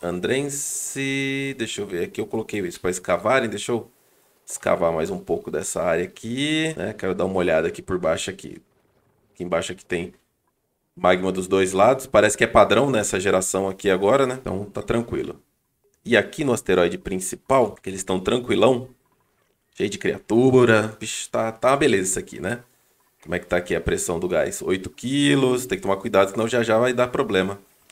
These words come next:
com as plantas. Hum, o que que aconteceu aqui? Essa água aqui não era pra ter subido aqui, hein? Será que veio pra cá o hidrogênio muito quente? Pode ser. O hidrogênio daqui... Ah, foi isso mesmo.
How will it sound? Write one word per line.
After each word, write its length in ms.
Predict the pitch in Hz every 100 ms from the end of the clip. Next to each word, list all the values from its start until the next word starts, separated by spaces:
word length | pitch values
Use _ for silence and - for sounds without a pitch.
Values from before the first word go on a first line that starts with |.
| _ -
com 80 |
as 140 | 92 -
plantas. 680 | - 87 87 98 - - -
Hum, 440 | 87 85 82 90
o 40 |
que 160 | - -
que 80 | -
aconteceu 400 | 85 80 - 78
aqui? 280 | - - - _ _ _ _ _ _ _ _ _
Essa 200 | - - 82
água 180 | 85 -
aqui 220 | - 135
não 120 | -
era 100 | -
pra 100 | 240
ter 100 | 220
subido 300 | - 196 214
aqui, 240 | 233 -
hein? 180 | 135 135 _ _ _ - -
Será 160 | -
que 80 | -
veio 200 | 101 98
pra 140 | 101 92
cá 140 | 95
o 80 | 90
hidrogênio 400 | 90 90 98 95
muito 240 | 95 95
quente? 540 | - 113 151 - - 90
Pode 240 | 78 -
ser. 400 | - 101 - - _ _ _ _ _ _ _ _ _
O 60 | 85
hidrogênio 420 | 82 80 85 85
daqui... 260 | 87 - -
Ah, 340 | 90 92 92
foi 120 | 90 90
isso 120 | -
mesmo. 240 | 90 92